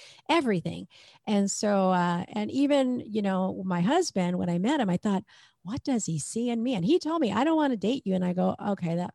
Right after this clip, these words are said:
figures." And he goes, "I wanna marry you." <laughs> So he didn't wanna date me, he wanted to marry me. But I was always doubting myself. And I think one of the things now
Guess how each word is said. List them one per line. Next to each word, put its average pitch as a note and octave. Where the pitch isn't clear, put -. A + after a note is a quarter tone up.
figures." E3+
And G3
he F#3
goes, F#3+
"I A#3
wanna E4
marry B3+
you." E3
<laughs> E3
So F4+
he D4+
didn't G#4+
wanna D#4
date D4+
me, B3
he A3+
wanted A3+
to G#3
marry B3
me. F#3
But C4
I C#4
was C#4
always F#4
doubting A#3
myself. -
And A3
I G#3+
think C#4
one A#3+
of C#4+
the A3+
things G3
now F#3+